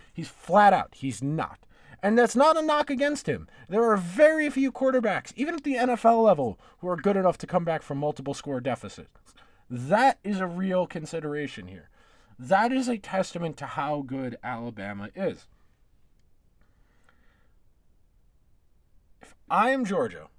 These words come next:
my game plan is very simple.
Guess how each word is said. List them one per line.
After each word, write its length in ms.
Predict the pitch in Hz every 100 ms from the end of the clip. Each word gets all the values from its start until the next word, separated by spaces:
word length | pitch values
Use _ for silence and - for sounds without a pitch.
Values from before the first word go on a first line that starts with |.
| _ _ _
my 320 | 98 113 170 214
game 300 | 196 185 175
plan 340 | 170 160 143
is 140 | 113 107
very 300 | 131 127 120
simple. 420 | 101 78 -